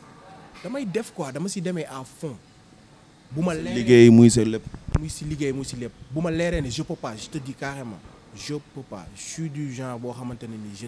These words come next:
Speaker 1: triche pas. Su ma mënul, dama naan mënuma. Su ma ko mënee def, dama naan mën naa ko def, te dama koy def ba,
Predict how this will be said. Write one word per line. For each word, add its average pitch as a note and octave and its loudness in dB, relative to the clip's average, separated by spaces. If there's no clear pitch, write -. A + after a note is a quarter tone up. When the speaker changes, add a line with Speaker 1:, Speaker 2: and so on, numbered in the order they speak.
Speaker 1:
triche C3+ -14
pas. F#2 -16
Su - -14
ma D#3 -4
mënul, D3+ -4
dama B2 -10
naan B2 -8
mënuma. A#2 -12
Su - -12
ma C#3+ -12
ko D3+ -14
mënee C#3+ -8
def, G#2+ -12
dama A#2+ -12
naan B2 -12
mën C#3 -10
naa C#3+ -8
ko C3+ -14
def, D3 -12
te A2+ -16
dama B2 -12
koy C#3+ -8
def B2+ -12
ba, B2+ -10